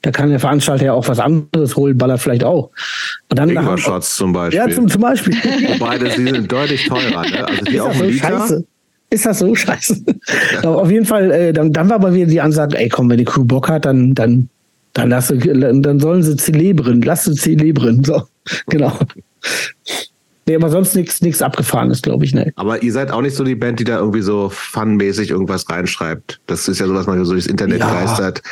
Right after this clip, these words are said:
Speaker 2: Irgendwer schreibt mal, ich möchte nur rote M und M's haben oder was weiß ich für einen Scheiß.
Speaker 1: Ja, der, ich finde, der, der Schuster lebt auch durch, ne? Also das
Speaker 2: Ja,
Speaker 1: ist ja
Speaker 2: schon, ja.
Speaker 1: auch irgendwann langweilig, <laughs> genau. Nee, nee, sowas nicht, ne.
Speaker 2: Sag mal, ähm,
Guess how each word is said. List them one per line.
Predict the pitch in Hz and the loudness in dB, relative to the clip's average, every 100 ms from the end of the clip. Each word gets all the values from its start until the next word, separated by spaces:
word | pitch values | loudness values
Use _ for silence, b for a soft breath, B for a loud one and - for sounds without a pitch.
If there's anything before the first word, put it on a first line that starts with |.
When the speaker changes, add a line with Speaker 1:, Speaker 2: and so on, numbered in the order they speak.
| B | B
Speaker 2:
Irgendwer | 95 101 95 | -4 -4 -4
schreibt | - 92 | -4 -4
mal, | 95 | -4
ich | 87 | -2
möchte | 101 101 95 | -2 -2 0
nur | 95 95 90 85 - _ _ - | 0 0 -2 -4 -8 _ _ -6
rote | 90 95 | -4 -2
M | 82 92 | -2 -2
und | 80 | -2
M's | 90 87 85 | -2 -2 -4
haben | 80 | -4
oder | 80 80 | -2 -2
was | 78 | -4
weiß | |
ich | 67 | -6
für | - | -6
einen | - | -6
Scheiß. | - | -2
Speaker 1:
Ja, | - - | -2 0
der, | 123 113 | 0 0
ich | 117 123 113 | 2 2 0
finde, | - 127 | 0 0
der, | 120 - _ _ _ | 0 -2 _ _ _
der | 113 120 123 | -2 0 0
Schuster | 120 - 127 123 | 0 -2 0 2
lebt | 117 | 2
auch | 113 | 2
durch, | 110 117 104 | 2 0 0
ne? | - 127 | 0 2
Also | 117 | 2
das | 110 117 82 | 2 0 0
Speaker 2:
Ja, | 78 | -2
Speaker 1:
ist | 139 | -2
ja | - | -2
Speaker 2:
schon, | - 92 92 | -4 -4 -2
ja. | 78 90 117 | -2 -2 0
Speaker 1:
auch | 143 | 2
irgendwann | 147 143 | 2 2
langweilig, | 135 135 110 196 - | 2 2 0 -2 0
<laughs> | 135 | 0
genau. | 196 147 - - B B B - | 0 -2 -4 -8 B B B -2
Nee, | 151 160 | 0 2
nee, | 143 135 | 2 2
sowas | 135 135 123 | 2 0 2
nicht, | 113 107 | 0 2
ne. | 120 - _ _ _ _ _ _ _ _ _ _ _ _ - - | -2 -2 _ _ _ _ _ _ _ _ _ _ _ _ -12 -6
Speaker 2:
Sag | 113 | -2
mal, | 139 143 143 127 | -2 0 -2 -2
ähm, | 135 135 135 135 135 135 | -2 0 2 2 2 0